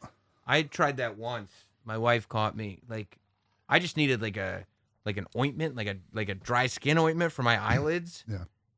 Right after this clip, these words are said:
Speaker 1: Th-, and I had to get, like, a prescription one with, like, a little steroid in it.
Speaker 2: Yeah.
Speaker 1: But I was so lazy. I could have gone to the doctor, but I was so, like, "I don't wanna go to the doctor, and there's a copay." And she caught me, like, Googling, like, "Can I get overseas prescription for this?" And she's
Speaker 2: Yeah.
Speaker 1: like,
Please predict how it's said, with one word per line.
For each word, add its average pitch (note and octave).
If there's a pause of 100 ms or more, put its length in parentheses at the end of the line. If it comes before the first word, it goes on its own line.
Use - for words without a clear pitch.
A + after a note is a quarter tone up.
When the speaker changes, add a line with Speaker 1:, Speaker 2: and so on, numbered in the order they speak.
Speaker 1:
Th-, G#2+
and A#2+
I B2+
had B2+
to B2
get, A#2
like, G#2+
a G#2+
prescription C3+
one G2+
with, G2
like, G2+
a A2
little A2
steroid C#3+
in D#3+
it. F#3+ (100)
Speaker 2:
Yeah. G2 (180)
Speaker 1:
But -
I D3
was C3
so E3+
lazy. C#3+
I C3
could A#3+
have G#3+
gone F3
to D3+
the C#3
doctor, C3 (460)
but C#3
I C#3+
was C#3
so, C#3+
like, C3+
"I C#3
don't D#3
wanna C#3
go B2
to A2+
the G2+
doctor, D3+
and B2
there's A#2
a G#2+
copay." D#3 (300)
And C#3
she D3+
caught D#3+
me, D3
like, C3
Googling, C3
like, G#2+
"Can A2
I C#3
get E3
overseas C#3+
prescription D3
for D#3+
this?" D3+
And A#2
she's A#2+
Speaker 2:
Yeah. C3+
Speaker 1:
like, B2